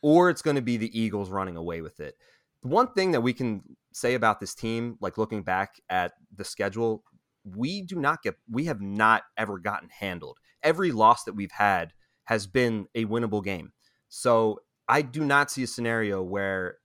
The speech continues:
the Eagles are getting smoked. So, like, I do think this is gonna be an exciting game. And if it's not, it's because the Eagles are the ones laying the hurting. Um,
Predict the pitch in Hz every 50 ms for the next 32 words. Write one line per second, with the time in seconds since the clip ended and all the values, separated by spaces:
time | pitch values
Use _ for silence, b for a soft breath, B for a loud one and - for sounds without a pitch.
0 | _ _ - 101 120 123 123 117 107 117 104 92 98 98 98 92 90 87 - -
1 | - 85 73 - _ _ _ _ _ _ - - 139 131 117 - - 110 113 104
2 | 139 143 127 - 135 120 - 113 98 101 95 90 110 104 95 87 101 98 92 90
3 | - - - 113 104 92 90 87 87 90 104 107 107 95 80 95 98 95 - 90
4 | - - - 95 107 117 110 95 82 - _ _ - - - - - 95 _ -
5 | 113 107 98 90 87 92 - 101 110 107 90 92 82 78 - - - _ _ _
6 | _ _ - 98 101 92 92 92 90 104 107 104 95 87 90 98 98 95 90 85
7 | 80 80 - - 101 92 80 80 - - b b b b b b b b - 107
8 | 104 101 101 95 92 90 87